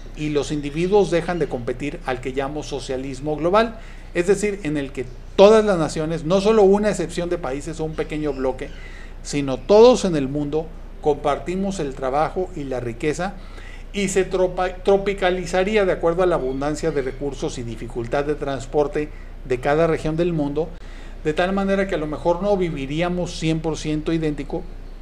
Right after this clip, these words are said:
pero sí con la misma, el mismo grado de comodidad y bienestar. Pero, eh, independientemente de esto,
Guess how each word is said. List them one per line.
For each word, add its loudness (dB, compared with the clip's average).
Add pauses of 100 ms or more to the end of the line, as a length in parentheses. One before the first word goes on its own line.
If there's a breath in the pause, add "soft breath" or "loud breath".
pero 0
sí -6
con -6
la -2
misma, -4 (260)
el -4
mismo 0
grado 0 (420)
de 0
comodidad -6
y -10
bienestar. -12 (880 loud breath)
Pero, 10 (160)
eh, 0 (1200)
independientemente 2
de 4
esto, -4